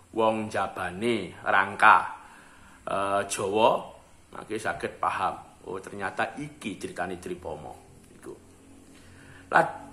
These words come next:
lajeng, eh, salajengipun menika wonten titilaras tembang. Titilaras tembang. Wonten video klip ingkang selaras kali isi tembang, syair, lan titilaras tembang. Nggih.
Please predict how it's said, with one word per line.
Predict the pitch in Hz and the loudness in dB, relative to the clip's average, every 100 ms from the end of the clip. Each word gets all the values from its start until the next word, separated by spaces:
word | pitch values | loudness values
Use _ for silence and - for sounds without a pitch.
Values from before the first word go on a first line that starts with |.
| - | 4
lajeng, | 214 - 226 233 247 - - | 4 4 2 2 0 -6 0
eh, | 156 170 165 165 165 | 6 8 8 6 6
salajengipun | 170 110 170 165 160 196 | 4 4 4 2 2 2
menika | 180 175 | 2 6
wonten | 202 175 175 202 | 6 8 4 0
titilaras | 202 269 240 202 185 | 0 0 4 6 6
tembang. | - 143 101 - - - - - - - - - | 2 2 2 0 -12 -16 -16 -18 -20 -20 -20 -14
Titilaras | 104 92 90 92 | -14 -6 -4 -4
tembang. | 95 95 98 87 - - - - - - - - - | -6 -2 -2 -4 -14 -20 -20 -20 -20 -20 -20 -20 -6
Wonten | 113 117 139 | 0 2 4
video | 139 131 - 107 | 2 0 0 -2
klip | - 175 185 - | 4 4 4 2
ingkang | 120 127 | 6 6
selaras | 123 113 139 147 | 6 6 6 6
kali | - 127 - | 2 2 0
isi | 196 - 180 | -4 -2 0
tembang, | 139 113 120 143 180 - - - - | 0 2 4 4 2 -10 -18 -20 -12
syair, | - 135 135 - 175 190 185 | -2 2 2 4 2 2 2
lan | - 147 143 | 8 8 8
titilaras | 143 - 113 110 - | -4 -2 0 0 -2
tembang. | 92 92 62 - - - - - - | -8 -8 -8 -10 -20 -20 -20 -20 -14
Nggih. | 76 85 | -10 -10